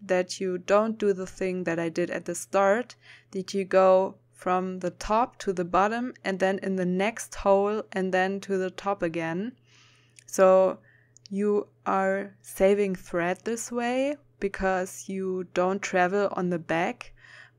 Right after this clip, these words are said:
but it is recommended that you travel on the back because the stitch will look much prettier. And I tried this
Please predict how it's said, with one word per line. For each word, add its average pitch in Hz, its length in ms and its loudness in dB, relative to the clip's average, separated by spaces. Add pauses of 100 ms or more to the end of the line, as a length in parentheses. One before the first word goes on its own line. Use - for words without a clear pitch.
but 180 320 2
it 190 160 -6
is 190 220 -4
recommended 190 640 -2
that 185 240 -4
you 190 60 -4
travel 185 420 -4
on 185 120 -4
the 180 100 -4
back 190 520 -4 (260)
because 196 380 -6
the 196 180 -10
stitch - 560 -4
will 185 120 -2
look 185 240 -6
much - 340 -8
prettier. 208 600 -2 (360)
And 196 160 0
I 202 120 2
tried 208 380 0
this 226 200 -6